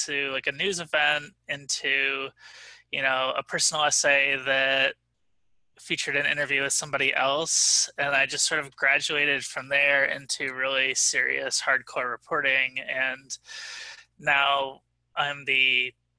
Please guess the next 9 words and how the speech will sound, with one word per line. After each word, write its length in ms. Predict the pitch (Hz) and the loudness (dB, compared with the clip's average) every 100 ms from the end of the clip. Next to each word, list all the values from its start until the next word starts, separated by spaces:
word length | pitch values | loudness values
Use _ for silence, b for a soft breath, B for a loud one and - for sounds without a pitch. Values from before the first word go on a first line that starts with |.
| _ _ _ _ _ _ _ _ - | _ _ _ _ _ _ _ _ -16
the 80 | 170 | -14
first 540 | - - 165 - - | -4 2 4 4 0
and 120 | 151 | -4
only 600 | 143 143 147 143 139 143 | -4 -4 -2 0 2 2
openly 420 | 143 139 151 135 | -2 -4 -4 -2
trans 400 | 135 - 131 127 | -2 0 0 -2
Capitol 320 | - 139 139 127 | -4 -6 -6 -8
Hill 140 | 139 | -6
reporter, 680 | 135 - 139 127 120 117 120 | -8 -6 -2 2 2 2 -2